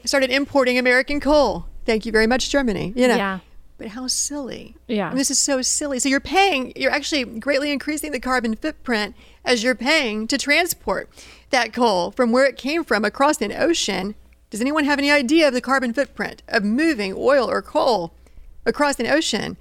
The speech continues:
Speaker 1: Like, and, which is a great example of how the Saudis are not as competitive as they claim.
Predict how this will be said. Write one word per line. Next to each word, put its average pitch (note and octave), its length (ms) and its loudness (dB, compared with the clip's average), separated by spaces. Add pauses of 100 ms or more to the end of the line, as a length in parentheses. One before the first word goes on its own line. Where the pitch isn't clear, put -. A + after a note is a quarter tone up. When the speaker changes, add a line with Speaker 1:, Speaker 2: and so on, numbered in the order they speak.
(280)
Speaker 1:
Like, C4 240 2
and, A#3 320 -4
which B3 160 -2
is A#3+ 80 -4
a C4 60 0
great C#4 260 0
example A#3+ 400 0
of A3+ 80 2
how A#3 180 0
the A#3 60 0
Saudis B3 340 2
are A#3 80 2
not C4+ 220 2
as D4+ 80 -4
competitive B3 500 0
as G#3+ 220 0
they A3+ 100 2
claim. A3 540 -2